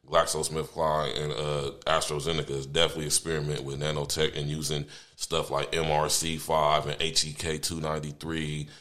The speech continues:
in their vaccines. You know what I'm saying? And, uh, M R C five is the, all these, uh,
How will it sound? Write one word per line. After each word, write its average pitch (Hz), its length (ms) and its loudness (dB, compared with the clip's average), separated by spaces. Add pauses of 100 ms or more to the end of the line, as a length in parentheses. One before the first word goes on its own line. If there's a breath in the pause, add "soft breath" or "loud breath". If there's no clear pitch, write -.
(140 loud breath)
in 76 200 -6
their 76 160 -2
vaccines. 76 920 0
You 76 80 -4
know 76 80 -2
what 73 60 -2
I'm 73 60 -4
saying? 71 460 -4 (380 soft breath)
And, 73 380 -8
uh, 69 240 -4
M 85 200 4
R 82 160 8
C 85 240 2
five 82 500 6
is 76 220 -2
the, 80 240 4
all 80 280 2
these, 80 340 -2 (400 soft breath)
uh, 78 240 2